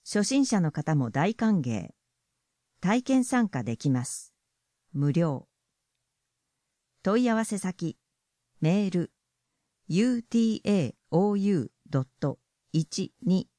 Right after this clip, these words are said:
三アットマークジーエムエーアイエルドットシーオーエム。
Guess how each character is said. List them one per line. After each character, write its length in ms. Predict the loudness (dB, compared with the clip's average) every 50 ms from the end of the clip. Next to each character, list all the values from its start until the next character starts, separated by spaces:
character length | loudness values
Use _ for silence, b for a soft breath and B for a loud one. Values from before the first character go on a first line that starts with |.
| _ _ -12
三 340 | -6 -2 -2 -2 -2 -4 -8 _ _ _ _ _
ア 80 | -4 -4
ッ 80 | -4 -2 _
ト 100 | -2 0
マ 160 | 2 2 0
ー 40 | -2
ク 260 | -4 -8 -14 -16 -16 _ _ _ _ _ _ _ _ _ _ _ _ _ _ _ _ _ -12
ジ 440 | -8 -4 0 0 2 2 0 -2 -4 _ _ _ 0
ー 40 | 2
エ 60 | 2
ム 220 | 4 2 2 0 0
エ 220 | 0 0 0 0
ー 40 | -2 -2
ア 140 | -2 -2 -2
イ 120 | -2 -2 -2
エ 140 | 0 0
ル 180 | 0 0 -2 -6 _ _ -6
ド 180 | -2 -2 -2 -2
ッ 60 | -2 _ _
ト 200 | -2 -2 -2 -4 _ _ -12
シ 380 | -8 -4 0 0 0 0 0
ー 20 | 0
オ 220 | 0 0 0 0 0
ー 100 | 0 2
エ 60 | 2
ム。 180 | 2 0 -2